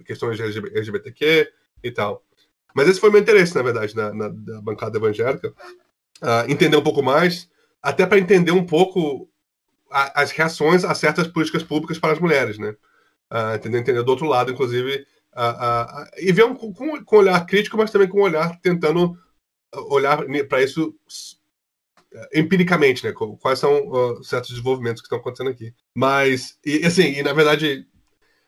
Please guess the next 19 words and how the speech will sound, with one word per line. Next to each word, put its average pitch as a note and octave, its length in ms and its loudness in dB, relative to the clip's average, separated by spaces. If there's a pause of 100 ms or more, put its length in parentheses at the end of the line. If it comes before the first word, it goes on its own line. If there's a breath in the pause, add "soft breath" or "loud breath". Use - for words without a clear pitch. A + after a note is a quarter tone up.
meu C#3+ 120 4
primeiro D#3 220 4
artigo D#3+ 380 0
que C#3 60 0
eu B2+ 40 2
escrevi B2+ 320 0
sobre, A#2 420 -4
sobre A2+ 320 -4
evangélicos, A#2 760 0
ah, A2 320 -8
é, G#2+ 320 -4
até, B2+ 480 -4
ah, A2+ 260 -8
é A#2 60 -8
uma A2+ 100 -6
história A#2+ 240 -4
engraçada, A#2+ 480 -8 (100)
porque, A2 440 -2 (440 soft breath)
é, A2+ 180 2